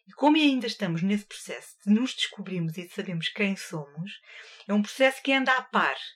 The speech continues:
Ah, daí esse também é um dos contributos para que, que faz com que as pessoas, eh, saltem de relações em relações, não é?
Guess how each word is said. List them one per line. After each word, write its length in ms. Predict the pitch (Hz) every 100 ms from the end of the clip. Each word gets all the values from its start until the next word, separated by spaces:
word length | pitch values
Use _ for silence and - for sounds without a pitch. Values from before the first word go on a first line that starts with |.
| _ _ - - - - - -
Ah, 360 | 208 208 208 -
daí 320 | 202 214 220
esse 140 | 254 254
também 300 | 247 226 202
é 40 |
um 280 | 208 214 214
dos 180 | 208 -
contributos 600 | 233 214 214 196 220 -
para 340 | - 214 220 214 _ _ -
que, 100 | 196
que 80 | -
faz 160 | 214 208
com 120 | 208
que 80 | 208
as 80 |
pessoas, 440 | - - 214 208 - - - - -
eh, 220 | 196 185
saltem 400 | 175 226 220 208
de 60 | 202
relações 420 | 196 185 202 185
em 80 | 180
relações, 640 | 170 170 - 151 185 - -
não 120 | 156
é? 220 | 160 202